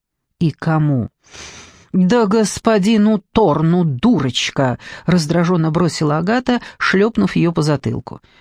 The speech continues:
«Очарование — лучшее оружие женщины, и нужно им пользоваться без зазрения совести.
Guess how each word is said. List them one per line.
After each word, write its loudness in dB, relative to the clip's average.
«Очарование — -2
лучшее 0
оружие 0
женщины, 0
и 4
нужно 2
им 4
пользоваться 0
без 0
зазрения 0
совести. -8